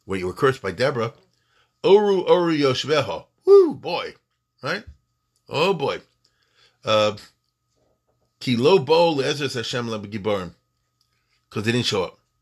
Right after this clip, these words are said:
Right? Uh, now, the way to understand this, as I do, is they're right near the battle. And, uh, Mamash near the battlefield. They see the Jews fighting a desperate battle against the others.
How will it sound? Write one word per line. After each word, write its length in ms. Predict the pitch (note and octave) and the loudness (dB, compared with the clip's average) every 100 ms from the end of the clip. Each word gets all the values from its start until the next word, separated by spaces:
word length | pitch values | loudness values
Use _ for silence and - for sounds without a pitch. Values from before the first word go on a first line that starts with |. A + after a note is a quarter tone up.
| _ _ _ - | _ _ _ -8
Right? 200 | C3 D#3+ _ _ _ _ _ _ _ | -8 -8 _ _ _ _ _ _ _
Uh, 200 | F#2+ F#2 F2 - _ _ _ | -10 -8 -10 -14 _ _ _
now, 100 | A#2+ | -4
the 80 | A#2 | 0
way 140 | C#3+ F#3 | 0 0
to 80 | |
understand 440 | F3 C3+ - D#3+ A#2+ | -2 -4 -4 -4 -4
this, 200 | A2 - | -8 -8
as 160 | G#2 | -10
I 180 | G#2+ C3 | -6 -4
do, 380 | C3+ G#2 G2 G2+ | -4 -6 -8 -10
is 440 | - G#2+ G#2 A2 - _ _ - - - - - | -10 -8 -6 -8 -14 _ _ -20 -20 -20 -20 -18
they're 220 | - - B2 | -8 -2 2
right 160 | D3+ | 2
near 140 | D#3+ D3 | 0 0
the 100 | A#2 | 0
battle. 340 | G2 F#2+ A2+ _ _ _ _ _ _ _ _ _ | -2 -4 -6 _ _ _ _ _ _ _ _ _
And, 400 | - G#2 G2+ G#2 | -6 -4 -4 -4
uh, 400 | G2+ F#2+ F#2+ F#2+ F2 - | -4 -2 -2 -6 -10 -4
Mamash 260 | D3+ F#3+ | -2 0
near 80 | F3 | -2
the 60 | C3+ | -2
battlefield. 500 | G#2+ G2+ A#2 A#2+ D#3+ _ _ _ _ _ _ - | -4 -6 -6 -8 -10 _ _ _ _ _ _ -8
They 100 | A#2+ | -4
see 160 | G3 | -2
the 80 | D3+ | 0
Jews 260 | B2 E3+ - | 0 -2 0
fighting 300 | D3 D3+ C3 | -2 0 0
a 40 | |
desperate 360 | C#3+ D3 C#3 A#2+ | -2 -2 -4 -2
battle 180 | B2 | -2
against 240 | B2 A#2+ A#2+ | -2 -4 -6
the 100 | G2+ | -8
others. 280 | G2 A#2 | -8 -10